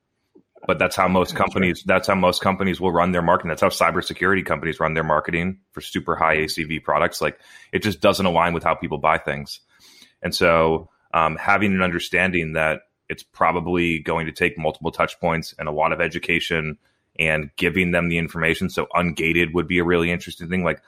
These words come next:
Speaker 1: "I don't need your email address. You can have the information. And if you think it's useful and you wanna come talk to us, then you can, or we can retarget you or a lot of other things." And so, like, uh,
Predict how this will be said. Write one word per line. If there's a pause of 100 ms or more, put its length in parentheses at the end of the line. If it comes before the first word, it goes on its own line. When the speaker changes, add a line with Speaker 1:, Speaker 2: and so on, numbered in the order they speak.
(260)
Speaker 1:
"I
don't
need
your
email
address.
You
can
have
the
information.
And
if
you
think
it's
useful
and
you
wanna
come
talk
to
us, (280)
then
you
can,
or
we
can
retarget
you
or
a
lot
of
other
things." (420)
And
so,
like,
uh,